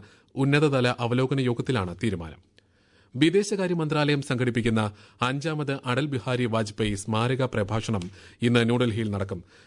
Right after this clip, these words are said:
സിംഗപ്പൂർ പ്രധാനമന്ത്രിയുടെ മുതിർന്ന ഉപദേഷ്ടാവ് ടിയോ ജി ഹീൻ മുഖ്യ പ്രഭാഷണം നടത്തുമെന്ന് മന്ത്രാലയം പ്രസ്താവനയിൽ അറിയിച്ചു. മാറ്റങ്ങളുടെ ലോകത്തിൽ ദീർഘകാല പങ്കാളിത്തം എന്നതാണ് പ്രഭാഷണ വിഷയം. ഇന്ത്യ ദക്ഷിണാഫ്രിക്ക ട്വന്റി ട്വന്റി പരമ്പരയിലെ ആദ്യ മത്സരം ഇന്ന്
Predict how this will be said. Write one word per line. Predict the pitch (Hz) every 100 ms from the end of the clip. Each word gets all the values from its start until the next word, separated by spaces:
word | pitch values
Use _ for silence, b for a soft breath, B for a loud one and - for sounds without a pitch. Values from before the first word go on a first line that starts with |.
| -
സിംഗപ്പൂർ | 131 131 123 135
പ്രധാനമന്ത്രിയുടെ | 123 120 107 123 113 113 110
മുതിർന്ന | 110 110 117
ഉപദേഷ്ടാവ് | 113 107 113 104 107 120 B B B _
ടിയോ | 143 147
ജി | 147 143 135
ഹീൻ | - 123 113 -
മുഖ്യ | 120 -
പ്രഭാഷണം | 147 120 104 131 127 127
നടത്തുമെന്ന് | 110 104 104 95 87 B B
മന്ത്രാലയം | 120 123 123 117 113
പ്രസ്താവനയിൽ | 117 - 120 110 101
അറിയിച്ചു. | 90 92 - b b b 117
മാറ്റങ്ങളുടെ | 127 139 160 151 147
ലോകത്തിൽ | 143 131 131 135 123
ദീർഘകാല | 113 123 - 127 123 120
പങ്കാളിത്തം | 120 107 117 117 113 113
എന്നതാണ് | 113 117 107 98 - B B -
പ്രഭാഷണ | 123 - 127 - 95
വിഷയം. | 90 - 80 _ _ b b b b b
ഇന്ത്യ | 151 180 202
ദക്ഷിണാഫ്രിക്ക | 175 156 170 156 143 143
ട്വന്റി | 139 - 131
ട്വന്റി | 160 143 135
പരമ്പരയിലെ | 127 120 113 113 110
ആദ്യ | 110 117
മത്സരം | 113 - 135
ഇന്ന് | 101 95